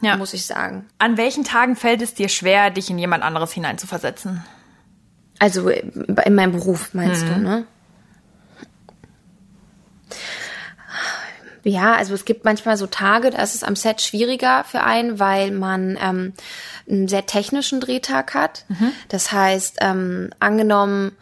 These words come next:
Speaker 2: man dreht, äh, eine Geburtstagsfeier oder eine Hochzeit,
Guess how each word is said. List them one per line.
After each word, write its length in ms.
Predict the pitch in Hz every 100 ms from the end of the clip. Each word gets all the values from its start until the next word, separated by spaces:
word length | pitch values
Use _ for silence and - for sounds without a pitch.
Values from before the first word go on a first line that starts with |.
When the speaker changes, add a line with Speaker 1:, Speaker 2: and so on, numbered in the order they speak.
| - -
Speaker 2:
man 160 | - 196
dreht, 500 | 190 196 196 190 -
äh, 40 | 202
eine 220 | 185 185
Geburtstagsfeier 1000 | 180 196 226 262 247 - 247 254 269 269
oder 120 | 208
eine 160 | 196 185
Hochzeit, 580 | 220 - - 190 -